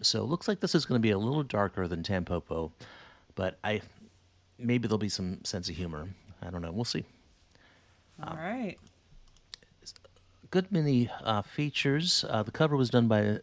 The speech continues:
Speaker 1: Tatsuro Kiuchi. So, yeah, nice cover.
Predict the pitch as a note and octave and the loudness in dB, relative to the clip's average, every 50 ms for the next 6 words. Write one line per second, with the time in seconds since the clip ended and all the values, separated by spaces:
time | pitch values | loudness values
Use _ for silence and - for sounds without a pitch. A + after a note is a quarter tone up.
0 | - - - A#2 - - - - D#3 D#3 D3+ C#3+ C3+ B2+ B2+ B2 B2 - - - | -4 -2 -2 -2 -2 -2 0 2 4 6 8 8 8 8 8 6 2 0 -8 -20
1 | - - - A2+ B2 D#3+ - - - G#3 G#3 F#3+ F#3+ F3+ - - - - - - | -16 -8 -2 0 0 0 0 -2 0 0 0 0 -2 -4 -8 -12 -16 -18 -20 -20
2 | - - - - - - - - - - - G2 G2 G#2 A2+ A#2 G#2 F#2+ A2 A#2+ | -20 -20 -20 -20 -20 -20 -14 -6 -6 -4 -2 0 0 2 2 2 2 2 0 -2
3 | - - - A2+ A2 F#2+ F2+ F2+ G#2+ | -2 -2 0 0 0 0 -2 -4 -6